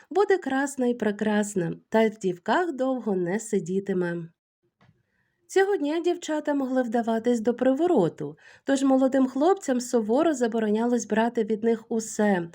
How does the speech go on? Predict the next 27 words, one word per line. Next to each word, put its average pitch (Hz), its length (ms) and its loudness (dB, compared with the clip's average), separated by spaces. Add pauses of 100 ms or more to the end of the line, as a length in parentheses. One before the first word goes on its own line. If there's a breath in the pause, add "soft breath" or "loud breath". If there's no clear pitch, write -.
(360 loud breath)
від 370 220 6
нового 269 600 2
одягу, 233 400 2
виробів 233 500 0
з 208 80 -4
дерева, 214 520 0
мотанок, 262 800 0
аж 254 260 0
до 214 160 -2
смаколиків. 202 840 0 (540 loud breath)
Матері 392 400 4
застерігали 233 720 0
їх 285 180 -2
про 262 160 -2
можливі 247 440 2
наслідки, 220 720 0
тож 196 260 0
ті 285 220 0
були 202 300 2
обачними. 196 880 0 (1000 soft breath)
Здавна 359 460 2
люди 302 240 -4
спостерігали 240 800 0
за 220 140 0
природою, 247 680 2
тому 202 300 2
помітили. 190 760 2